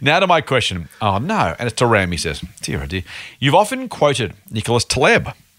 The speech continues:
who has written many wonderful books on risk and investing. How do you reconcile your belief in crypto with Taleb's opinion that Bitcoin has failed as a currency without government,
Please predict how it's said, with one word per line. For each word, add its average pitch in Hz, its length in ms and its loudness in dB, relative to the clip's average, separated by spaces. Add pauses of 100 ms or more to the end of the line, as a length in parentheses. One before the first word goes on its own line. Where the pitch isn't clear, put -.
(380)
who 139 120 4
has 117 160 4
written 113 400 -4
many 135 240 4
wonderful 165 320 2
books 131 240 -2
on 123 140 2
risk 107 340 0
and 101 140 0
investing. 87 580 0 (540)
How 127 180 2
do 220 80 0
you 214 120 -2
reconcile 151 480 0
your 139 220 0 (140)
belief 135 420 0
in 294 100 -4
crypto - 320 -2 (500)
with 104 140 -4
Taleb's 143 320 2
opinion 135 320 0
that 113 160 -6
Bitcoin 165 360 -2
has 147 140 -2
failed 135 360 2
as 156 100 -2
a 156 40 -2
currency 190 600 0
without 104 340 0
government, 85 420 -6